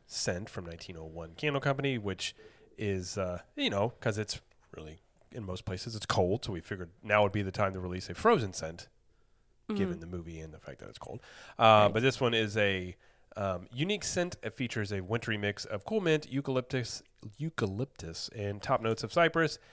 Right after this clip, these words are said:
Speaker 1: and mid notes of jasmine, spice on a base of cedar and sugar. So definitely has a, I don't know. I really enjoy the scent. It's good. It, it reminds me of a good winter scent to kinda, you know, give you a good scent in your home.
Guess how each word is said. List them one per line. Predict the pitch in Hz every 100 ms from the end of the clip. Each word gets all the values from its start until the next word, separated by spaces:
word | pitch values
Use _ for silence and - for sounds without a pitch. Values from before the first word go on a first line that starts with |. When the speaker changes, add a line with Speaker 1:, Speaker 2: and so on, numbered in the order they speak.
| - - -
Speaker 1:
and | 95
mid | 95 101
notes | 95 104
of |
jasmine, | 90 117 113 - 107 98
spice | - - - - 113 110 - -
on | 101 98
a | 98
base | 95 - 202 -
of | 117
cedar | - 113 104 98 95 - - _ _
and | - 87 80
sugar. | - - - - 82 - - -
So | - 80 - - - - -
definitely | 113 101 90
has | 90
a, | 85 80 - _ _ _ _ _ -
I |
don't | 196
know. | -
I | 147
really | 165 143
enjoy | 107 104
the | 90
scent. | - 80 - -
It's | 143
good. | 98 87
It, | 143 147
it |
reminds | 143 131 113
me | 113
of |
a | 107
good | 104
winter | 95 95 104
scent | 92 - 95 90
to | -
kinda, | - 98 90 - _ _
you | -
know, | 95 80 _ _ _ _ -
give | 101
you | 90
a |
good | 113
scent | - - 185 90
in |
your | 85 85
home. | 90